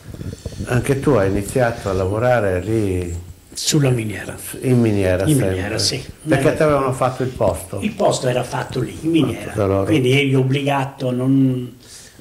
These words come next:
Speaker 2: non potevi cambiare.
Speaker 1: E, e, e che miniera era? Di carbone?
Speaker 2: Di carbone.
Speaker 1: Carbone, sì.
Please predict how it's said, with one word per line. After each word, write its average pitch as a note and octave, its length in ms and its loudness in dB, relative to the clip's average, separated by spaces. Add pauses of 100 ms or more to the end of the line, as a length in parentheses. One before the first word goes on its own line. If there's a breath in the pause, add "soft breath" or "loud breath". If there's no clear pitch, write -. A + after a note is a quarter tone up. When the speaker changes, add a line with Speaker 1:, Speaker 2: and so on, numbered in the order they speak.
(260 loud breath)
Speaker 2:
non C3 140 2
potevi C#3 420 0
cambiare. G#2+ 500 -4
Speaker 1:
E, A#2 160 0
e, B2+ 500 0
e B2+ 80 -2
che D#3+ 120 2
miniera E3 460 4
era? G2 180 2
Di G2+ 120 -2
carbone? B2 440 2
Speaker 2:
Di C3+ 60 2
carbone. G2 400 0
Speaker 1:
Carbone, F#2+ 480 -4
sì. F#2+ 220 -8